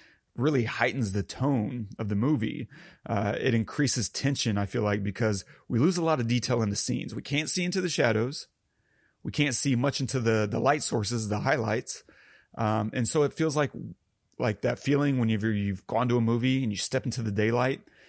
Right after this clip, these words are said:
and you're kind of fighting to see what's happening a little bit. You kind of have that throughout the entire mo-, movie. You're just constantly fighting to see, uh, make things out and the details. And,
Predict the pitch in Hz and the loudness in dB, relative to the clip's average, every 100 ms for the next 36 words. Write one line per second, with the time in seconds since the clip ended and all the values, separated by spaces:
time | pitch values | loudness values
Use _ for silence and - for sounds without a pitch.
0 | - _ 113 104 147 139 - 113 131 135 | -20 _ -4 0 0 -2 -2 0 2 2
1 | 120 - 135 117 120 117 139 139 147 151 | 2 0 0 0 -2 -2 -2 -2 0 0
2 | 143 160 - - - _ - 117 190 175 | 0 -2 -2 -16 -20 _ -6 0 2 2
3 | 156 151 139 131 135 123 120 101 127 117 | 2 2 2 2 0 0 -2 0 2 2
4 | 104 123 127 131 101 107 104 110 - - | 0 -2 0 0 2 0 0 0 -2 -2
5 | 123 123 120 107 - 120 107 101 - 123 | -2 0 0 -2 0 0 2 0 -2 0
6 | 110 107 98 - - _ 98 127 120 107 | 0 0 -4 -10 -20 _ -4 -2 0 0
7 | 110 - 104 98 104 - - - 107 98 | 0 -2 -2 0 0 -2 -4 -4 -2 -2
8 | 110 - - 113 120 123 | -2 -4 -6 -6 -6 -8